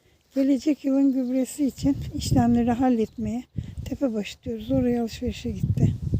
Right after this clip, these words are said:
Ben de bu yağmurda, yağmur yağdı durdu, yağdı durdu nöbetleşi arkadaşlar.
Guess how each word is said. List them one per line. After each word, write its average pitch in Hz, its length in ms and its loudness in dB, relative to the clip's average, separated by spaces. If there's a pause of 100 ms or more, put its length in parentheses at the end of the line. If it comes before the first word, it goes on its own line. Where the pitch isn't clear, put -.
(1000)
Ben 269 240 6
de 233 140 2
bu 269 80 6
yağmurda, 226 680 4 (1000)
yağmur 277 400 6
yağdı 311 500 4
durdu, 277 340 2
yağdı 285 460 4
durdu 247 340 0
nöbetleşi 196 600 -4
arkadaşlar. - 640 -2